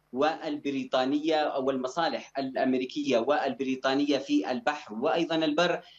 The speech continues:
في، آه، آه، من أجل أولا الرد على العدوان الأمريكي البريطاني على اليمن، وأيضا لإيقاف العمليات ال-، العسكرية، آه، في غزة.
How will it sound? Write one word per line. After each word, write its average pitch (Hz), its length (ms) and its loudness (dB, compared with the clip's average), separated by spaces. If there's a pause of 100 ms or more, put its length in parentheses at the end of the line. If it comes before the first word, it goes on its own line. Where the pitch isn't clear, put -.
في، 165 500 2
آه، - 20 0
آه، 139 540 4
من 143 180 4
أجل 156 320 -2
أولا 135 760 0
الرد 135 320 -2
على 135 320 0
العدوان 131 520 -2
الأمريكي 135 600 -2
البريطاني 127 560 0
على 110 340 0
اليمن، 165 400 0
وأيضا 185 380 0 (300)
لإيقاف 165 840 0 (100)
العمليات 143 680 0 (100)
ال-، 143 260 -4
العسكرية، 143 1120 2 (240)
آه، 131 300 2
في 139 480 -2
غزة. 110 720 -4